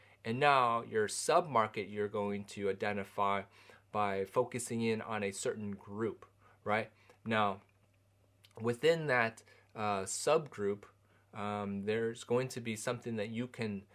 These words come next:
um, identify to make yourself even more narrow or niche down, right? And so, um, you know,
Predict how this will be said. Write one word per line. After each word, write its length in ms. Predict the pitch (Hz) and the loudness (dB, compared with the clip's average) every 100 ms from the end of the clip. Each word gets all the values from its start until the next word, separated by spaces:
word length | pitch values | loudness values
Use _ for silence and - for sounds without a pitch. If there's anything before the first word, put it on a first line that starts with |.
| - _ - | -20 _ -12
um, 720 | 104 98 95 95 92 90 87 95 _ _ _ _ _ _ - - | -8 -8 -8 -10 -10 -12 -14 -20 _ _ _ _ _ _ -18 -10
identify 800 | 98 101 160 214 190 107 95 90 - - _ | -6 0 0 0 0 -2 0 -2 -8 -20 _
to 120 | - 123 | -8 0
make 280 | 135 147 - | 2 2 0
yourself 540 | 143 - 127 113 110 - | -2 0 0 0 -2 -6
even 440 | 117 117 104 104 | -4 -2 -4 -2
more 580 | 113 120 127 113 101 101 - 113 - | 0 2 4 4 4 -2 -12 -20 -14
narrow 460 | 123 107 117 123 101 92 | -4 0 4 4 2 0
or 160 | 98 | -4
niche 480 | 92 101 120 120 - | -2 0 0 -2 -8
down, 360 | - 113 110 87 - - | 0 4 4 0 -10 -4
right? 260 | 95 107 - | -2 -2 -4
And 120 | 104 | -8
so, 360 | - 113 107 98 - - - - | 2 4 4 2 -10 -20 -14 -4
um, 580 | 107 98 98 95 92 101 - _ _ _ _ - - | -2 0 -2 -6 -10 -14 -20 _ _ _ _ -16 -10
you 100 | 110 | -6
know, 280 | 101 92 95 | -4 -4 -6